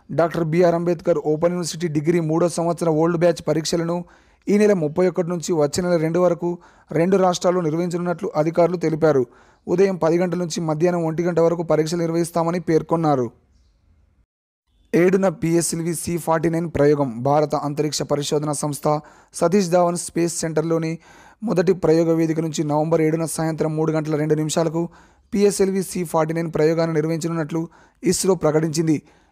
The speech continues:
ఈ ప్రయోగం ద్వారా భారత్ చెందిన ఎర్త్ అబ్జర్వేటరీ శాటిలైట్ ఈఓఎస్ జీరో వన్ అనే ఉపగ్రహంతో పాటు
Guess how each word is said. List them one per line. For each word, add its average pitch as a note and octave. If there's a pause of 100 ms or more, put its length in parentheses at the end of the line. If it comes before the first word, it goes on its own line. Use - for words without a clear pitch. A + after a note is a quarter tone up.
(120)
ఈ G#3
ప్రయోగం F#3
ద్వారా F#3
భారత్ D#3
చెందిన E3
ఎర్త్ D#3
అబ్జర్వేటరీ D#3+
శాటిలైట్ D#3+ (360)
ఈఓఎస్ G3+
జీరో E3+
వన్ E3
అనే D#3+
ఉపగ్రహంతో E3
పాటు E3